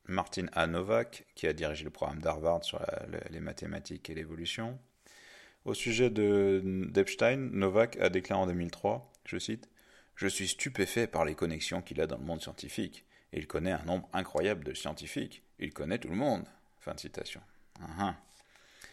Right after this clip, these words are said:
Lawrence Summers, président d'Harvard de deux mille un à deux mille six.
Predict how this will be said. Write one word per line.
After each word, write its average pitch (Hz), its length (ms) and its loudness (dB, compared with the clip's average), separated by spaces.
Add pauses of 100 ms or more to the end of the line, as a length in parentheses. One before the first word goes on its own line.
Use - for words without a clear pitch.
(320)
Lawrence 82 340 4
Summers, 113 400 2
président 78 320 -2
d'Harvard 101 500 6
de 90 120 -4
deux 82 120 -4
mille 78 160 -4
un 76 80 -4
à - 20 -4
deux 73 100 -4
mille 87 160 -2
six. - 500 -4